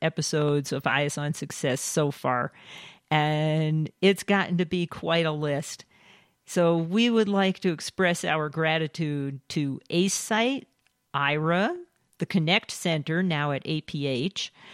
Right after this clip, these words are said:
CrowdViz, Envision, eSight, Guide Dogs for the Blind, Guide Dog Foundation, Hadley's New Venture Competition,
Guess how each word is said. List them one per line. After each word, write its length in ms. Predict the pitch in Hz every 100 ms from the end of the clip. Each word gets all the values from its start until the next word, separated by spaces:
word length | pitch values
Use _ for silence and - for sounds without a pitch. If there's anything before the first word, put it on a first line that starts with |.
| -
CrowdViz, 920 | 175 151 160 170 180 220 254 311 294 - _ _ -
Envision, 880 | 175 165 196 208 170 151 143 180 - _ -
eSight, 720 | 233 285 - - 139 135 170 - _ _ - _
Guide 320 | - 165 190 196
Dogs 380 | 214 208 196
for 120 | - 196
the 100 | 175
Blind, 680 | 160 151 135 139 170 240 254 _ _ -
Guide 280 | 156 175
Dog 280 | 160 165 156
Foundation, 960 | - 151 143 156 165 220 - 127 127 185 _ _ - _ _
Hadley's 760 | - 196 226 202 208 208 190 -
New 300 | 180 202 196
Venture 480 | 170 170 202 185 165
Competition, 960 | 185 139 135 123 143 127 - 147 220